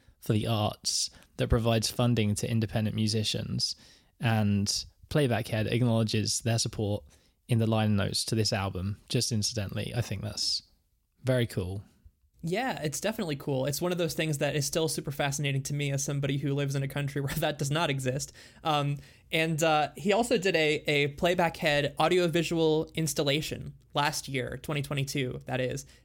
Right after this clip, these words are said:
Speaker 2: at Simon Fraser University, which was made through a grant called the Glenn Fraser Acoustic Communication Research Award, which is so cool that that exists.
Speaker 1: Wow.
Speaker 2: Uh,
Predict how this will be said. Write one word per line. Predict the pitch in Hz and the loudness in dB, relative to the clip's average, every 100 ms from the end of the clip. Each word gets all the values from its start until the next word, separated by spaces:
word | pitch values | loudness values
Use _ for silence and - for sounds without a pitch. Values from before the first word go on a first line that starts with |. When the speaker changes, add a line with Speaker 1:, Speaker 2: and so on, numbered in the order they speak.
| - | -6
Speaker 2:
at | 143 139 - | -4 -4 -4
Simon | 160 156 147 | -2 0 0
Fraser | 147 143 143 | 0 0 2
University, | 143 135 139 139 123 120 - - _ _ - | 2 2 2 0 -2 -4 -8 -20 _ _ -2
which | 160 151 | -2 0
was | 160 147 | 0 2
made | 151 156 143 | 2 2 0
through | 151 | 0
a | 143 | 0
grant | 147 147 143 - | 2 2 0 0
called | 143 139 | 0 2
the | 139 | 0
Glenn | 143 147 | 0 0
Fraser | 143 143 143 139 | 2 2 2 0
Acoustic | 139 160 143 147 | 0 -2 -2 -4
Communication | 156 143 143 156 143 156 139 | -2 0 0 0 -2 -2 -2
Research | 139 139 135 - | 0 0 -2 -4
Award, | 135 127 - 147 | -6 -4 -6 -6
which | 135 151 | -4 -4
is | 139 | -2
so | - 135 | -4 -4
cool | - - - 135 | -4 -4 -4 -4
that | 139 | -2
that | 131 131 | -2 -2
exists. | 131 131 156 - | -2 -2 -2 0
Speaker 1:
Wow. | 110 98 107 - - | 0 0 -4 -10 -4
Speaker 2:
Uh, | 156 143 | 0 0